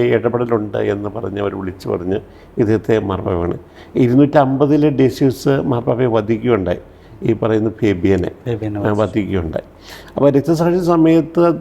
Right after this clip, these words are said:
Speaker 1: ധൈര്യത്തോടെ ഈ ക്രിസ്ത്യൻ കമ്മ്യൂണിറ്റിയെ നയിക്കാൻ പറ്റുന്നത് ആരായിരിക്കും എന്ന് ര-, ഒരു തെളിവിന് വേണ്ടി കാത്തിരിക്കുക, സാക്ഷ്യത്തിന് വേണ്ടി കാത്തിരിക്കുകയാണ്
Speaker 2: കാത്തിരിക്കുക.
Speaker 1: ആളുകൾ. അപ്പോൾ ആ സാക്ഷ്യം ഈ അരു-, ഈ പ്രാവ് വന്നിരുന്നപ്പം അതൊരു സാക്ഷിയായിട്ട് അവർ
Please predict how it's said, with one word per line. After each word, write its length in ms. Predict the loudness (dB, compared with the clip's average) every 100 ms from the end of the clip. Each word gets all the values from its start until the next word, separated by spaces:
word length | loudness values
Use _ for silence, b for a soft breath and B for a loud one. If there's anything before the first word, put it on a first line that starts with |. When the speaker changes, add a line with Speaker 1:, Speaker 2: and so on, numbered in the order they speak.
| -2
Speaker 1:
ധൈര്യത്തോടെ 600 | 0 2 0 2 2 4
ഈ 460 | 2 4 4 4 2 -2
ക്രിസ്ത്യൻ 420 | -2 -2 0 -2
കമ്മ്യൂണിറ്റിയെ 560 | 0 0 0 0 0 -2
നയിക്കാൻ 420 | 0 -2 -2 -4 -4
പറ്റുന്നത് 460 | -4 -2 0 0 -2 -14 -20 B B -2
ആരായിരിക്കും 920 | 0 2 2 0 0 0 0 0 -2 -4
എന്ന് 280 | -2 0 2 -2 -6 -20 B B 0
ര-, 220 | 2 2 4
ഒരു 340 | 4 4 2 2
തെളിവിന് 300 | 4 8 8
വേണ്ടി 160 | 6 2
കാത്തിരിക്കുക, 440 | -2 -4 -8 -6 -10 -12 -20 -20 -10
സാക്ഷ്യത്തിന് 500 | -2 -2 -2 -4 -4
വേണ്ടി 160 | -2 -2
കാത്തിരിക്കുകയാണ് 480 | -2 -2 -4 -4 -6
Speaker 2:
കാത്തിരിക്കുക. 480 | -8 -12 -12 -4
Speaker 1:
ആളുകൾ. 260 | -2 -2 -4 -4
അപ്പോൾ 160 | -2 0
ആ 180 | 0 -2
സാക്ഷ്യം 360 | 0 -2 -2 -6 -6 B B B
ഈ 100 | 2
അരു-, 280 | 2 2 2 2 2 2 0 0 2 2 4 2
ഈ 60 |
പ്രാവ് 420 | 0 -2 0 2
വന്നിരുന്നപ്പം 580 | 2 0 0 0 -4 -6 -18 -8 -2
അതൊരു 180 | 0 0
സാക്ഷിയായിട്ട് 720 | -2 -4 -4 -2 -2 -2 -6 -10 -12 B B
അവർ 140 | -2